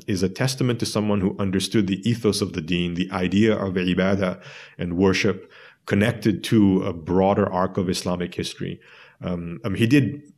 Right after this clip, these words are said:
m-, many amazing things architecturally, uh, you know, not the least of which is kind of a reorientation of the axis of the masjid, uh,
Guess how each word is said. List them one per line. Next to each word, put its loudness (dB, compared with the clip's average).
m-, 0
many 6
amazing 2
things -2
architecturally, -6
uh, -6
you -10
know, -4
not -2
the 0
least 2
of 0
which 0
is -4
kind -2
of -2
a 2
reorientation 2
of -2
the -2
axis -2
of -4
the -10
masjid, -4
uh, 0